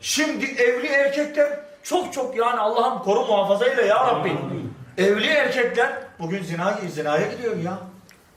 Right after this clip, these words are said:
Speaker 1: Ne oluyor arkadaşlar? Ne yapmaya çalışıyoruz biz? Kendimize gelelim. Helalle iktifa edelim. Haramda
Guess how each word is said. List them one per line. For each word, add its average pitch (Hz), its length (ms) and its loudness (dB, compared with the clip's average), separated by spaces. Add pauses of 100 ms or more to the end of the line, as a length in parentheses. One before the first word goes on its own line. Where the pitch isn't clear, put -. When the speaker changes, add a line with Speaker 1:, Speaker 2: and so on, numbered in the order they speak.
(580)
Speaker 1:
Ne 147 100 2
oluyor 240 340 2
arkadaşlar? - 460 -10 (640)
Ne 139 80 0
yapmaya 208 340 0
çalışıyoruz 143 520 -2
biz? - 220 -20 (960)
Kendimize 185 460 2
gelelim. 233 300 0 (1160)
Helalle 247 680 2
iktifa 196 420 0
edelim. 165 520 -2 (260)
Haramda 262 960 0